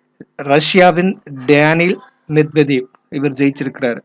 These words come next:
ரஷ்யாவின் டேனில் மெத்வதேவ் ஜெயிச்சிருக்கிறாரு. இவர் வந்து ஆஸ்திரியா நாட்டுல சேர்ந்த டொமினிக் தீமை வீழ்த்திருக்கிறார். டொமினிக் தீமை டிஃபீட் பண்ணி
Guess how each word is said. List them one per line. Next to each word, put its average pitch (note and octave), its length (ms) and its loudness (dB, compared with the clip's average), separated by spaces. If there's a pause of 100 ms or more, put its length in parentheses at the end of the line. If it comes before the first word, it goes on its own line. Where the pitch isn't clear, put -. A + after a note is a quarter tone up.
(160)
ரஷ்யாவின் D3+ 540 0 (300)
டேனில் D3+ 400 2 (200)
மெத்வதேவ் C3+ 540 0
ஜெயிச்சிருக்கிறாரு. B2+ 680 -2 (540)
இவர் D#3 240 2
வந்து E3+ 180 4 (300)
ஆஸ்திரியா E3+ 420 2 (140)
நாட்டுல C#3+ 320 -2 (160)
சேர்ந்த C3 260 0 (400)
டொமினிக் E3 460 2
தீமை C#3+ 240 0 (100)
வீழ்த்திருக்கிறார். B2 580 -4 (120)
டொமினிக் D#3+ 440 -2
தீமை C#3+ 240 -2 (120)
டிஃபீட் D3+ 300 -4 (120)
பண்ணி C3+ 400 2